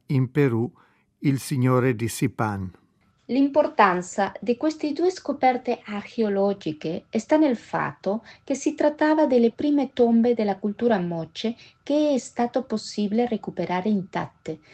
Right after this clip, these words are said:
Speaker 2: sia le ossa che il corredo funerario del sovrano moche.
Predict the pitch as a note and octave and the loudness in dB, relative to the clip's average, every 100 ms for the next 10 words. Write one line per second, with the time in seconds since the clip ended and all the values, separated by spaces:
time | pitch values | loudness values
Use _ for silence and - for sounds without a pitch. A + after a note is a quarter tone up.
0 | - _ - - D4+ D#4 B3+ G3+ G3 G#3+ | -20 _ -8 2 6 6 6 6 4 2
1 | - D4 D4 - - - G3 F#3+ G3 A3+ | 0 0 0 0 0 2 2 0 0 -2
2 | - G3+ D#3+ D#3+ E3+ G3 A3+ G#3 G#3 G3+ | -2 -2 0 -2 -2 -4 -6 -6 -8 -4
3 | G#3 F#3 E3+ E3+ D3+ D3+ - - | -4 -2 -2 -2 -6 -8 -10 -14